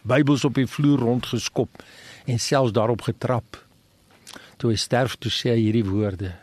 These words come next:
"O die hel, die vuur, die vuur wat ek binne in my voel, om vir ewig verlore saam met die duiwels en verdoemende siele in die brandende hel gefolter te word. En dit is my verdiende loon.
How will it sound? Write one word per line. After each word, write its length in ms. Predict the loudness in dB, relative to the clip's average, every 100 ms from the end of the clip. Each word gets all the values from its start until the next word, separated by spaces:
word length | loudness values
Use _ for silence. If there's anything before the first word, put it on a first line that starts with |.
| -4
"O 180 | 0 2
die 200 | 2 2
hel, 300 | 2 2 0
die 120 | -2
vuur, 540 | -4 0 2 2 0 -2
die 140 | -4
vuur 240 | 0 0
wat 160 | 2 0
ek 140 | 0 0
binne 160 | 2
in 80 | 2
my 140 | 2
voel, 400 | -2 -4 -4 -4 -6 -18 -20 -20 -20 -20 _
om 80 | -2
vir 120 | 0
ewig 320 | 2 4 2 2
verlore 400 | 2 4 4 2
saam 340 | 2 2 4
met 60 | 2
die 120 | 2
duiwels 400 | 2 2 0 0
en 120 | -2
verdoemende 520 | -4 0 0 2 2 0
siele 320 | 0 2 4
in 80 | 2
die 80 |
brandende 480 | 0 0 2 2 2
hel 240 | 2 0 -2
gefolter 560 | -4 -2 0 2 0 0
te 120 | -2
word. 320 | -2 -4 -10 -20 -20 -20 -20 -8 -2
En 80 |
dit 160 | 0 0
is 120 | 0 0
my 100 | 0
verdiende 460 | -2 -2 0 2
loon. 440 | 0 -2 -2 -4